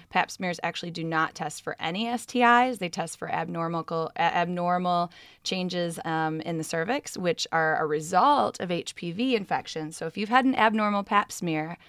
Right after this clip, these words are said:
F Y I, everyone out there, you've had H P V. Your doctor oftentimes will not tell you that because of the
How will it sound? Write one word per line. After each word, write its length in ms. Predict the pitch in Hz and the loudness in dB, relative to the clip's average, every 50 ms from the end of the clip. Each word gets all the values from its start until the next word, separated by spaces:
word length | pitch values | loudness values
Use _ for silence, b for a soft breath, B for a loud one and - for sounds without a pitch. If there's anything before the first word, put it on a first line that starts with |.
| B B B | B B B
F 160 | 170 156 - | -12 -6 -2
Y 140 | 185 165 160 | -2 0 0
I, 280 | 160 156 151 156 156 | 2 2 2 2 2
everyone 300 | 156 156 170 165 165 165 | 0 0 -2 -2 -2 -2
out 200 | 165 165 160 156 - | -2 -2 -2 -2 -2
there, 260 | 170 160 156 156 - - | -2 -2 -2 -2 -2 -4
you've 140 | - 170 - | -8 -10 -4
had 200 | - 170 165 165 | -2 0 2 2
H 220 | 160 - - - | 0 0 -2 -6
P 120 | - 165 151 | -8 -8 -8
V. 200 | - - - - - B B B B B | -8 -8 -12 -12 -16 B B B B B
Your 160 | B 208 202 | B 2 4
doctor 540 | 196 - 220 233 233 - - 240 240 240 - - | 6 8 8 8 8 6 2 0 2 2 4 4
oftentimes 540 | 196 202 196 - 220 190 185 185 180 185 | 2 2 2 -2 -6 -4 -4 -4 -4 -4
will 60 | 190 180 | -4 -4
not 160 | 175 - - | -4 -6 -4
tell 180 | - 190 190 | -2 -2 0
you 120 | 196 196 185 | 0 0 0
that 200 | 185 170 - - | 0 0 -2 -2
because 460 | - 175 - - - 254 277 269 220 | -4 -12 -12 -6 -4 -4 -2 -2 -2
of 180 | 233 202 185 180 | -4 -4 -4 -6
the 340 | 185 196 190 185 180 180 | -6 -4 -2 -2 -2 -4